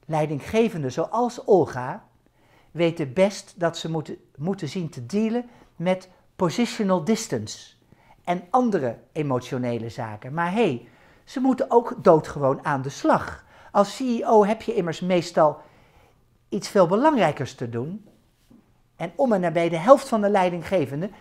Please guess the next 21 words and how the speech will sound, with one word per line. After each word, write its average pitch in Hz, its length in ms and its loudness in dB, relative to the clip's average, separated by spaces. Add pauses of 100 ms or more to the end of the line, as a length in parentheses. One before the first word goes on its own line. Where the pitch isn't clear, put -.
(220)
pin 185 140 -2
me 185 80 -6
niet 214 220 -6
vast - 300 -2
op - 160 -10
een 175 100 -12
paar 180 220 -2
procent, 170 600 -8 (360)
faalt 240 500 0
in 175 220 -4
meer 254 280 0
of 185 180 -6
mindere 208 340 0
mate 156 380 2
in 143 160 -6
zijn 175 340 2
of 160 120 -8
haar 151 260 0
job - 360 0 (340)
vanwege 202 600 2
de, 226 200 2